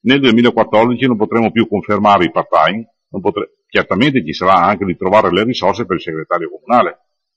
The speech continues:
che adesso magari le risparmiamo perché è a scavalco, ma non può rimanere a scavalco per l'eternità.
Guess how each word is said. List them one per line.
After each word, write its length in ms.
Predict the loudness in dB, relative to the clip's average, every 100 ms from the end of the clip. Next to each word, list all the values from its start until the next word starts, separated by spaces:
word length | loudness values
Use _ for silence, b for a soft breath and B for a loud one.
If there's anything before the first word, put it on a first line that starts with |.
| _ _
che 120 | -4
adesso 540 | 0 0 -2 -8 -12 _ -10
magari 520 | -6 0 0 0 -6 _ _ _
le 200 | -2 0
risparmiamo 560 | 0 -2 -2 0 -2 -4
perché 240 | -4 -2
è 60 | -2
a 60 |
scavalco, 520 | -2 0 0 0 -4
ma 80 | -2
non 160 | -2 -2
può 260 | 0 0
rimanere 460 | 0 -4 -2 -2 -2
a 60 | -2
scavalco 520 | -2 0 0 -2 -8
per 120 | -6
l'eternità. 640 | -6 -4 -4 -4 -6 -8